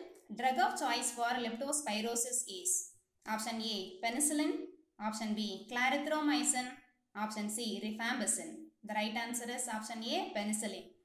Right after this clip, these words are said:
because penicillin is the drug of choice for leptospirosis, which is destroying the spirochetes, which causes leptospirosis. So the right answer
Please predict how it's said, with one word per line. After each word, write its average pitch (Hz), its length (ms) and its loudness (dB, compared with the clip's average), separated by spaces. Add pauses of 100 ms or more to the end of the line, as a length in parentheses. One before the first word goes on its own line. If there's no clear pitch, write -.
(160)
because 240 360 0 (340)
penicillin 302 460 2 (100)
is 226 100 0
the 240 160 2 (220)
drug 202 200 0
of 233 200 0
choice 254 300 0 (180)
for 220 80 0
leptospirosis, 220 1080 0 (540)
which 285 220 -2
is 320 140 -2
destroying 339 600 4
the 320 80 6
spirochetes, 226 880 2
which 226 240 -6
causes 226 440 2
leptospirosis. 208 1160 -2
So 247 240 -2
the 226 100 2
right 226 220 2
answer 262 280 -2